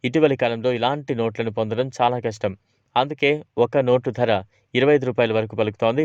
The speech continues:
పాత రూపాయి నోటు పంతొమ్మిది వందల యాభై ఏడులో విడుదలైన ఈ ప్రత్యేక నోటులో అప్పటి గవర్నర్ హెచ్ఎం పటేల్ సంతకం ఉండి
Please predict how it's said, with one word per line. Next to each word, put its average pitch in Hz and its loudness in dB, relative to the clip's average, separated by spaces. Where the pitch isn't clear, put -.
పాత 123 2
రూపాయి 117 0
నోటు 107 -2
పంతొమ్మిది 151 0
వందల 131 -4
యాభై 117 0
ఏడులో 113 -2
విడుదలైన 110 -4
ఈ 131 2
ప్రత్యేక 139 0
నోటులో 123 2
అప్పటి 131 -2
గవర్నర్ 117 -2
హెచ్ఎం 143 2
పటేల్ 123 2
సంతకం 135 -2
ఉండి 123 -2